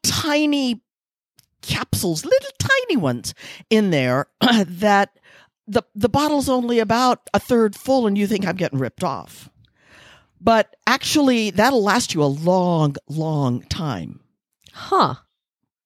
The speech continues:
Speaker 2: So you
Speaker 1: And
Speaker 2: mix
Speaker 1: what it does
Speaker 2: the pills with water?
Speaker 1: Yes. So you mix these little granules in with the water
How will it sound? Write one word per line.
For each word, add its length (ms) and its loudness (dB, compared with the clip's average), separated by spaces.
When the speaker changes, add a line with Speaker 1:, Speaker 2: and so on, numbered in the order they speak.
Speaker 2:
So 140 0
you 100 0
Speaker 1:
And 140 4
Speaker 2:
mix 60 4
Speaker 1:
what 160 4
it 200 0
does 300 4
Speaker 2:
the 60 -6
pills 380 2
with 260 -2
water? 340 2
Speaker 1:
Yes. 400 -4
So 140 -2
you 200 2
mix 280 0
these 180 -2
little 200 -2
granules 680 0
in 120 0
with 120 -2
the 80 2
water 480 -2